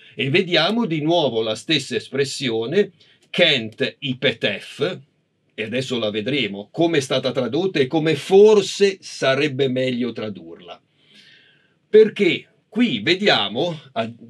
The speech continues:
persone che magari non conoscono bene questo assetto, ma sono fini osservatori,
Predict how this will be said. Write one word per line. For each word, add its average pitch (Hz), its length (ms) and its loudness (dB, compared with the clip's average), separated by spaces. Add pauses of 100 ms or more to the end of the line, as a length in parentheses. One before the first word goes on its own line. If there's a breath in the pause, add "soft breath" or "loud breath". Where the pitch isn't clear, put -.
persone 160 460 -2
che 139 120 -2
magari 131 420 0
non 143 220 -2
conoscono 135 720 -2
bene 131 400 -2
questo 110 260 -8
assetto, 107 540 -6
ma 120 100 -4
sono 143 400 0
fini 156 460 -2
osservatori, 113 1000 -6